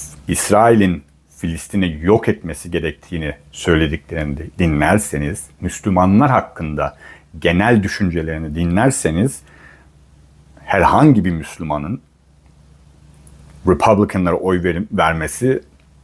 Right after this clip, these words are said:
intihar gibi bir şey yani. Sen kendi insanlarını ölüme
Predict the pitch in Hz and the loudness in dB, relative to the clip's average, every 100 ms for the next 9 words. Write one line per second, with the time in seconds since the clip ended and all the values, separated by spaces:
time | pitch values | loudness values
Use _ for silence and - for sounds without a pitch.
0 | _ _ _ - - - 95 95 - 110 | _ _ _ -20 -20 -6 2 2 4 4
1 | 107 90 90 85 - 92 80 57 60 - | 4 2 0 -2 0 0 0 -4 -8 -14
2 | - 98 95 - 98 95 92 110 98 - | -2 0 0 0 -2 2 6 4 4 0
3 | 85 80 76 87 147 - - - - - | -2 -4 -4 -4 -4 -6 -20 -20 -20 -20
4 | _ _ _ _ - 107 107 90 | _ _ _ _ 6 8 8 4